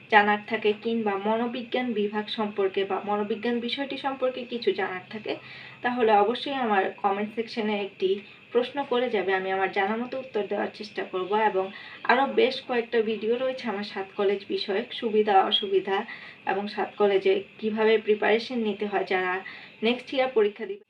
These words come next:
তোমরা সেই ভিডিওগুলো দেখে আসতে পারো। আশা করি বিশ-, বিভিন্ন বিষয় জানতে পারবে যেগুলো তোমাদের বিভিন্ন প্রশ্ন রয়েছে, কারণ Facebook-এ যখন আমি বিভিন্ন ধরনের প্রশ্ন দেখতাম, সেই প্রশ্নগুলোর আলোকেই আমি আমার ভিডিওগুলো সাজানোর চেষ্টা করেছি।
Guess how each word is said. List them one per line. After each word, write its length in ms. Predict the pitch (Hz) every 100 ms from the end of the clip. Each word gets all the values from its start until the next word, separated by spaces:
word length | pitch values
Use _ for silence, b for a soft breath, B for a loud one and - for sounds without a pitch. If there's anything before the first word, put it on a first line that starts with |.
| -
তোমরা 240 | 262 233 233
সেই 220 | 277 254
ভিডিওগুলো 480 | 247 226 285 294 320
দেখে 280 | 269 226 226
আসতে 240 | 202 - 175
পারো। 200 | - 180 196
আশা 160 | 254
করি 260 | 247 233 196 - - - - - -
বিশ-, 260 | 214 214
বিভিন্ন 280 | 208 226 247 269
বিষয় 340 | 233 226 233 202
জানতে 280 | 202 208 202
পারবে 260 | 202 208 262
যেগুলো 240 | 233 190 190
তোমাদের 380 | 208 190 202 254
বিভিন্ন 280 | 254 233 240 247
প্রশ্ন 320 | 208 202 208 180
রয়েছে, 240 | 190 - 202
কারণ 280 | 202 226 208 226
Facebook-এ 520 | 262 233 226 247 262
যখন 240 | 240 233 233
আমি 140 | 202 202
বিভিন্ন 320 | 196 214 214
ধরনের 320 | 220 240 277 302
প্রশ্ন 220 | 233 226 214
দেখতাম, 320 | 180 175 208 - B B B -
সেই 160 | - 302
প্রশ্নগুলোর 600 | 302 269 285 247 262 254
আলোকেই 380 | 226 214 214 277
আমি 160 | 247 226
আমার 180 | 214 196
ভিডিওগুলো 380 | 202 196 196 208
সাজানোর 500 | 226 220 196 190 196
চেষ্টা 300 | 190 208 - 196
করেছি। 360 | 190 190 196